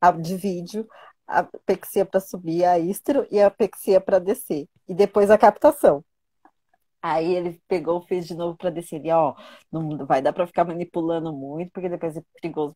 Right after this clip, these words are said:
perder os ovários, não sei o quê, mas eu vou fazer porque você, pra você fazer a captação, não sei o quê, não sei o que lá." Aí desceu de novo os ovários e, graças a Deus, Deus me curou e deu tudo certo nas biópsias.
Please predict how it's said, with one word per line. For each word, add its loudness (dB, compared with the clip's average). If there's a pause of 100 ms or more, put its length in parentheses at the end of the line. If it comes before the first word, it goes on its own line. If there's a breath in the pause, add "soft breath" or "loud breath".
perder -4
os -12
ovários, 0
não -10
sei -8
o -14
quê, -2
mas -6
eu -4
vou -10
fazer -2
porque -8
você, -6 (400 loud breath)
pra -6
você -8
fazer -8
a -6
captação, -6
não -6
sei -10
o -12
quê, -10
não -12
sei -12
o -14
que -8
lá." -8 (160)
Aí -6
desceu -6
de -10
novo -8
os -12
ovários -6
e, -6
graças -4
a -8
Deus, -8
Deus -10
me -10
curou -8 (480 soft breath)
e -8
deu -6
tudo -8
certo -8
nas -10
biópsias. -4